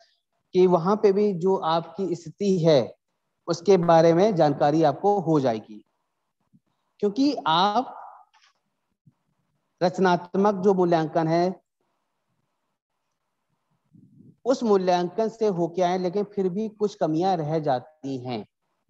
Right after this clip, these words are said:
वहां पे उसकी जानकारी हमें हो जाती है। मैं आप सबको एक बात बताऊंगा तो आप सर कहेंगे कि आपने,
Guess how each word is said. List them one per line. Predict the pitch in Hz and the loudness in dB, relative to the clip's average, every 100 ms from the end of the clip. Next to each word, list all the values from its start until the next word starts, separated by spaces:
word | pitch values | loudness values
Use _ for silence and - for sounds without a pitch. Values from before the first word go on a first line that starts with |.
| - _ _ _ _ _ _ _ _ 147 | -20 _ _ _ _ _ _ _ _ -2
वहां | 165 208 | 2 2
पे | 226 202 | 4 4
उसकी | 190 165 - 196 | 4 2 -2 -4
जानकारी | 165 151 139 147 151 | 0 0 0 -2 -2
हमें | 147 139 240 | -2 -2 -4
हो | 180 165 | -2 -4
जाती | 143 123 113 113 107 | -2 -4 -4 -12 -18
है। | 101 _ _ _ _ _ _ _ _ _ _ _ | -20 _ _ _ _ _ _ _ _ _ _ _
मैं | 170 | 0
आप | 208 208 | 2 2
सबको | 208 202 214 214 | 0 -4 0 0
एक | 214 - - | 0 -6 -12
बात | 147 170 185 | -6 -4 -4
बताऊंगा | 185 185 190 | -4 -2 -2
तो | 196 | 0
आप | 190 190 190 | 0 0 -4
सर | 185 190 | -4 -4
कहेंगे | 185 175 175 175 | -2 -4 -2 -4
कि | 190 | -2
आपने, | 170 160 180 | -2 -2 -8